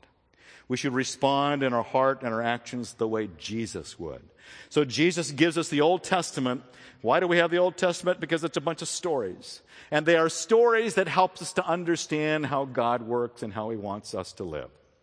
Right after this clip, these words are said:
So he takes this story of this little guy by the name of Daniel and makes him an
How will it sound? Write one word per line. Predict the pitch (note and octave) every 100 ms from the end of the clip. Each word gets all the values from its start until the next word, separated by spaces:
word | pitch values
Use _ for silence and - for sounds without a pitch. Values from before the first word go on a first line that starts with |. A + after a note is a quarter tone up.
| _ - - - -
So | E3+
he |
takes | E3+ A3+ A3
this | G#3 F#3
story | - G3+ G3 F#3+
of | F3+
this | E3+
little | F#3 F#3
guy | E3+ F3
by | E3+
the | D#3+
name | D#3+ D#3+
of | D3
Daniel | D3+ D3+ C#3+ G#2 G2+ - _ _ _ _ _ _ -
and | A#2+ A#2+ B2
makes | C3+ D#3 - -
him | E3
an | D3+